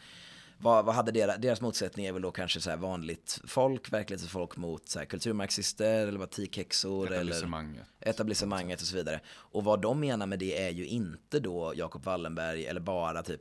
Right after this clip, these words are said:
Speaker 1: Socialdemokraternas partistyrelse, utan de spelar ju väldigt mycket på det här med vilka som gynnas av den här politiken, och det är väldigt mycket stad mot land,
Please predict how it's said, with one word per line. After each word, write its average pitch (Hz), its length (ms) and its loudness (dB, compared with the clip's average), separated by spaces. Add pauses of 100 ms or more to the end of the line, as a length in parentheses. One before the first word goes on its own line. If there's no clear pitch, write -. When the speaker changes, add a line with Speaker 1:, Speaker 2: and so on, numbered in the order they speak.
Speaker 1:
Socialdemokraternas 82 1300 -4
partistyrelse, 85 960 -2 (440)
utan 101 280 -4
de 110 420 0
spelar 123 400 2
ju 147 40 2
väldigt 139 180 0
mycket 123 180 -4
på - 60 -6
det 110 60 0
här 107 100 0
med 95 400 -2
vilka 90 240 -4
som 95 180 -2
gynnas 95 560 -2
av 92 120 0
den 92 100 -4
här 87 80 -2
politiken, 117 720 -2
och 101 100 -2
det 98 60 2
är 92 40 0
väldigt 87 220 -4
mycket 80 180 -4
stad 82 320 -2
mot 76 160 -10
land, 131 720 2